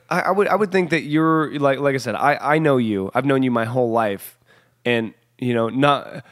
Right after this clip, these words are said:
and I, and I don't ever envision, like, there ever being, like, a T V camera in my face being like, and I'm like, and they're like, you know, "Uh, so what about him?" And I'm like, "Well,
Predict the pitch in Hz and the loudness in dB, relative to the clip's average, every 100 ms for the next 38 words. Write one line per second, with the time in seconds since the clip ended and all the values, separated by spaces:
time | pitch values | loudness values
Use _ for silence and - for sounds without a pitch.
0 | - 143 143 - 147 143 151 170 151 147 | -8 0 0 2 0 2 2 0 0 0
1 | 131 139 123 139 127 127 120 113 120 123 | 0 0 2 0 0 0 0 0 -2 0
2 | 123 127 123 117 117 131 123 123 113 117 | 0 0 0 -2 -4 -4 -2 -2 -2 -2
3 | 110 107 104 104 - 113 110 - 110 104 | 0 0 -2 -2 0 0 -2 -4 -4 -4
4 | 101 98 95 _ _ _ _ _ _ _ | -4 -6 -8 _ _ _ _ _ _ _
5 | _ - 120 113 107 _ 123 120 120 110 | _ -8 -4 -4 -6 _ -10 -6 -6 -8
6 | - _ _ _ _ _ _ _ _ - | -12 _ _ _ _ _ _ _ _ -16
7 | 95 98 117 127 120 113 131 147 139 185 | -14 -12 -12 -10 -10 -8 -6 -6 -4 -4
8 | 202 101 104 120 117 - - _ _ _ | -4 -6 -8 -8 -10 -14 -20 _ _ _
9 | _ 147 165 127 110 | _ -2 0 0 -6